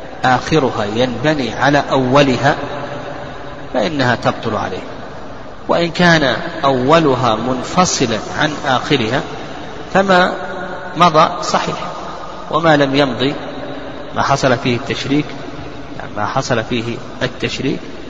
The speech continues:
فإنه يبطل عليه. نقول إذا كان طارئا فإن دافعه فلا يضر، وإن استرسل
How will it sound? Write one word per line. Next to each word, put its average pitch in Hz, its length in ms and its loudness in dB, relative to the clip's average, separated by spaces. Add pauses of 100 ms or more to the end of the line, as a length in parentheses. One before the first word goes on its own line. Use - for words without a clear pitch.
(220)
فإنه 123 560 -4 (320)
يبطل 104 360 0
عليه. 95 220 -2 (1500)
نقول 143 260 4 (540)
إذا 120 200 0
كان 123 380 2 (120)
طارئا 120 420 4 (680)
فإن 139 200 4
دافعه 135 540 4 (100)
فلا 165 160 4
يضر، 107 220 0 (960)
وإن 135 160 4
استرسل 127 640 2